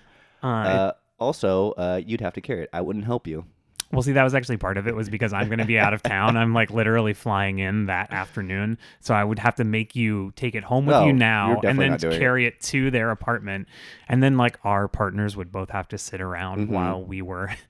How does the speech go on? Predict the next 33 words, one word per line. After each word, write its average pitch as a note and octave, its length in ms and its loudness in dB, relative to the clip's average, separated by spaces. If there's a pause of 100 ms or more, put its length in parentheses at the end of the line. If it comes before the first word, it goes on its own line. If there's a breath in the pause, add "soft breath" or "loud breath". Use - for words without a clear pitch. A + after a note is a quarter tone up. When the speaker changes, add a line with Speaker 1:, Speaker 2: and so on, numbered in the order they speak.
(140 loud breath)
Speaker 1:
<laughs> - 340 -20
talking A2 420 0
for, A#2+ 80 -2
like, A2+ 160 -2
fifteen B2+ 400 -2
minutes C3 460 0 (120)
Speaker 2:
<laughs> C4 120 -8
Speaker 1:
and B2+ 340 4
setting A#2+ 300 2
up. A#2 160 -4
So - 80 -6
it A#2+ 60 0
would A#2 60 -2
be, D#3 60 2
like, C#3 120 0
a B2 60 -2
full G#2+ 280 0
half G2 240 -2
hour. E2+ 380 -10 (720 soft breath)
Speaker 2:
And D#3 180 2
it'd C3+ 140 2
be B2 80 4
a A2+ 40 4
lot G2 220 2
of F2 60 -4
me F#2 80 -2
just F#2 160 -4
going, F2 260 -6 (480)
"Hmm, F2+ 220 -8 (600)
hmm, F2+ 320 -6 (920 loud breath)
mm, G#2+ 220 -4
mm, G2 300 -4
hmm." F#2 340 -6